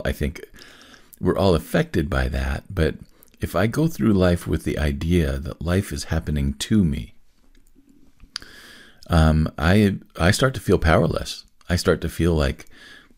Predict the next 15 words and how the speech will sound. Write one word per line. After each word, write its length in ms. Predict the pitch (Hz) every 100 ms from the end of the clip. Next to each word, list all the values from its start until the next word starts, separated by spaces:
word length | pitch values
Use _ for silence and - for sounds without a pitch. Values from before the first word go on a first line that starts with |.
| _ _ _ _
I 140 | - 90
really 360 | 80 101 87
don't 300 | 69 98 -
have 240 | - 101 78
a 60 |
choice 440 | - - - - 76
about 360 | 76 69 62
how 180 | 76 71
things 380 | - 69 69 67
happen, 500 | - 76 90 90 - - - - -
about 280 | - 120 78
how 120 | 71
things 300 | - 69 69
show 220 | - 73
up, 240 | 76 -